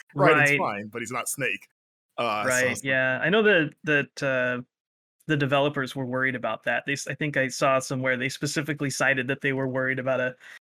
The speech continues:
Speaker 2: a Metal Gear Solid two situation, bringing
Speaker 1: Uh,
Speaker 2: new
Speaker 1: yep.
Speaker 2: characters in.
Speaker 1: Right. Imagine if four went sideways with the reception, and then they just overcorrected like they did in, uh, Metal Gear Solid four, where they're like, "Well, now Nero's a cyborg.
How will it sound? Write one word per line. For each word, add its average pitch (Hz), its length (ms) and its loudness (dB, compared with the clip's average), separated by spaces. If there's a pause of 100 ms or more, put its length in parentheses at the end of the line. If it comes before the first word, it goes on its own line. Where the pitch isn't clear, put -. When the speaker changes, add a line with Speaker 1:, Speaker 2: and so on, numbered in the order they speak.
(100)
Speaker 2:
a 143 100 2
Metal 143 280 6
Gear 135 520 2 (120)
Solid 139 400 2
two 151 280 4
situation, 135 840 -2 (520)
bringing 131 360 -4
Speaker 1:
Uh, 131 40 -4 (720)
Speaker 2:
new 139 140 -2 (100)
Speaker 1:
yep. 127 140 0
Speaker 2:
characters 123 260 -8
in. 123 200 -6 (760)
Speaker 1:
Right. 117 340 -4 (340)
Imagine 185 340 2
if 170 120 0
four 165 260 0
went 139 160 -4
sideways 113 580 -4
with 113 100 -10
the 113 80 -10
reception, 107 520 -6
and 98 120 -8
then 101 120 -8
they 101 140 -6
just 104 280 -10
overcorrected 110 720 -8
like 104 180 -8
they 101 160 -8
did 104 240 -8
in, 98 180 -8
uh, 98 140 -8
Metal 101 220 -10
Gear 104 100 -8
Solid 98 260 -8
four, 104 280 -10
where 104 100 -12
they're 107 120 -8
like, 107 160 -6
"Well, 139 140 -2
now 190 240 2
Nero's 233 340 4
a 190 60 2
cyborg. 170 1000 4